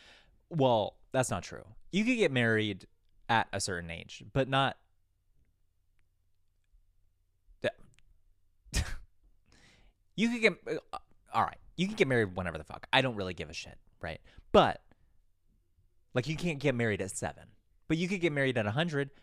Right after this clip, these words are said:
but you, what you can't do at a hundred is have a kid,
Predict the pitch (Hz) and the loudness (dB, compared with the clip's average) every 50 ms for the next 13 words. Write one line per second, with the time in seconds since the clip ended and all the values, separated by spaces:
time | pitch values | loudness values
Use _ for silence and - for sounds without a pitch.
0 | - - 147 117 127 120 127 135 120 113 104 - 151 151 139 127 - 113 104 98 | -10 -8 -6 -6 -4 -4 -4 -4 -6 -6 -8 -4 -2 -2 -2 -2 -2 -2 -2 0
1 | 95 90 92 90 85 90 85 80 - - 87 85 - - 78 76 78 - 71 71 | -2 -2 -4 -6 -6 -6 -8 -8 -8 -8 -8 -8 -6 -8 -8 -8 -10 -14 -16 -20
2 | - - | -20 -20